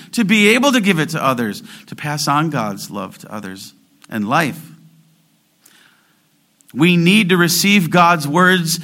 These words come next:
into the reservoir of our heart so that they flow out of us back to him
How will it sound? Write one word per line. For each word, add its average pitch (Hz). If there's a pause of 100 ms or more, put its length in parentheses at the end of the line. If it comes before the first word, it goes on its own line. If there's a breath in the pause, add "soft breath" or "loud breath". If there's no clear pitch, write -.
(200 loud breath)
into 185
the 180
reservoir 175
of 147
our 156
heart 170 (240 loud breath)
so -
that 143
they 143
flow 196
out 214
of 175
us 151 (260 loud breath)
back 220
to 208
him 185